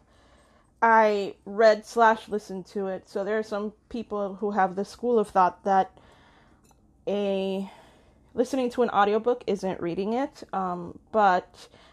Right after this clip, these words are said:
I beg to differ 'cause you still get all the effects of the words. Um, and so I, I listened to it. It's narrated, uh, by a male narrator, uh, which I think may have made it a little bit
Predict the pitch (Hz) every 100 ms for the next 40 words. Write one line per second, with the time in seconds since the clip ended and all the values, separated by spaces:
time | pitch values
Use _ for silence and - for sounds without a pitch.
0 | - - 196 185 185 180 180 156 156 214
1 | - 180 - 190 180 175 175 170 165 -
2 | 185 160 151 - 160 - 185 220 175 -
3 | - - - - - - - 202 202 190
4 | 175 175 _ _ _ _ _ _ _ -
5 | - _ _ - _ 233 226 - 247 233
6 | 226 - - 220 214 202 175 - - 226
7 | 233 240 269 262 285 277 233 226 226 233
8 | 247 240 247 214 - 190 185 196 185 185
9 | 190 185 190 196 196 202 196 208 185 175
10 | 170 180 285 - - - _ - _ -
11 | - 185 175 - 233 269 262 339 359 294
12 | 285 302 294 240 233 233 240 233 208 196
13 | 196 208 220 262